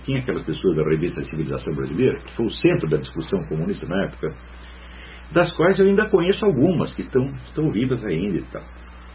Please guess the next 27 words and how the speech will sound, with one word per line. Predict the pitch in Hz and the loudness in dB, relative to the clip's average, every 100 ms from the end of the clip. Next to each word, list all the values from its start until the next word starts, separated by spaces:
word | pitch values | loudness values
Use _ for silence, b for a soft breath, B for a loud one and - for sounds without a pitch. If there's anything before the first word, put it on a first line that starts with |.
| - - - - - - | -18 -18 -18 -18 -18 0
O | |
que | 170 | 2
se | - 160 | 2 4
conclui | 160 147 143 131 | 4 6 6 6
daí? | 82 - | 4 4
Primeiro, | 156 127 87 101 | 4 6 4 4
o | 117 | 4
negro | 104 113 | 4 4
não | 120 | 4
é | |
um | 123 | 4
jovem, | 101 80 78 87 | 4 4 4 0
porque | 82 78 78 | -2 -2 0
se | 92 | 0
ele | 82 | 2
conhece | 98 82 69 - | 2 2 0 -2
esse | 73 - | -4 -2
pessoal | 82 71 64 | -2 -2 -4
da | 58 | -6
civilização | 73 76 - 78 | -6 -6 -4 -2
brasileira, | 113 127 107 82 | 0 0 2 2
alguma | 73 76 67 | 2 -2 -2
convivência | 80 73 73 67 78 | -4 -2 -4 -4 -6
com | 78 | -4
eles | 67 67 | -4 -4
ele | - - | -6 0
teve, | 95 78 | 2 2